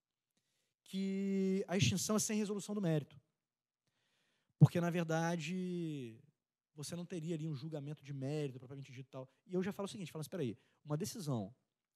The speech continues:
que extingue o processo sem resolução do mérito não tem a aptidão de projetar seus efeitos para fora do processo." Então, pra mim, teria que ser uma extinção com mérito, com resolução do mérito.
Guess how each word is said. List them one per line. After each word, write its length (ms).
que 260
extingue 300
o 40
processo 360
sem 140
resolução 360
do 60
mérito 480
não 200
tem 240
a 60
aptidão 500
de 80
projetar 540
seus 140
efeitos 300
para 140
fora 220
do 60
processo." 460
Então, 200
pra 160
mim, 320
teria 160
que 80
ser 100
uma 140
extinção 460
com 120
mérito, 400
com 120
resolução 320
do 60
mérito. 300